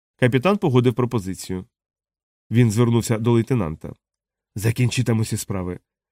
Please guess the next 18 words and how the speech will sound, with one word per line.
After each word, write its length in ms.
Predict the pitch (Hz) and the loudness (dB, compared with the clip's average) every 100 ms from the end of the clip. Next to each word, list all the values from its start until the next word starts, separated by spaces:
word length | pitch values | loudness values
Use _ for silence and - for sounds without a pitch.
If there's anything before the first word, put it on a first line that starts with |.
| _ | _
Сазане, 500 | - 131 113 110 104 | 0 2 4 2 2
ви 140 | 107 107 | 0 2
за 140 | 113 | 2
рисом 320 | 127 127 101 | 0 0 -4
підготуйте 520 | 113 107 113 117 110 | -2 0 2 2 0
людей 280 | 110 110 131 | 0 2 2
до 160 | 101 110 | 2 0
виходу 340 | 110 110 104 | 0 -2 -4
звідсіля. 500 | 98 104 - 92 78 _ _ _ _ _ _ | -4 -6 -6 -8 -8 _ _ _ _ _ _
Сірнику, 580 | - 123 127 113 101 | 0 4 2 2 -4
збільш 340 | 95 104 123 - | -2 0 0 0
варту 280 | 113 101 110 | -2 -2 -4
на 100 | 107 | -2
периметрі 480 | 113 117 110 107 | 0 0 0 -2
вдвоє. 420 | 107 92 90 82 82 _ _ _ _ _ _ _ _ _ _ | -6 -6 -8 -10 -14 _ _ _ _ _ _ _ _ _ _
Пане, 360 | 117 113 123 127 _ _ | 2 4 2 0 _ _
озвався 420 | 110 101 113 - | -6 -2 -2 -2
Ірис. 460 | - 113 101 - - | -2 -2 -2 -8 -20